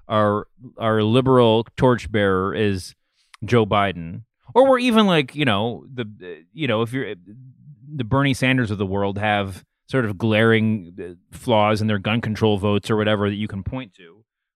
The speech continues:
Cuomo as the sort of, uh, you know, in the sort of catbird seat of, of, you know, New York governorship, his negatives are much more sort of ephemeral. And I, the, and I think you put it pretty,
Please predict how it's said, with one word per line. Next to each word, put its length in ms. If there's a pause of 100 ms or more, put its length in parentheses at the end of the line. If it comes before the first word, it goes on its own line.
Cuomo 420
as 140
the 80
sort 220
of, 180 (280)
uh, 100 (180)
you 140
know, 180
in 60
the 40
sort 160
of 80
catbird 540
seat 320
of, 280
of, 360 (240)
you 140
know, 280 (200)
New 260
York 200
governorship, 640 (760)
his 340
negatives 560
are 100
much 260
more 200
sort 200
of 100
ephemeral. 680 (140)
And 140
I, 80
the, 160
and 140
I 80
think 220
you 80
put 180
it 100
pretty, 340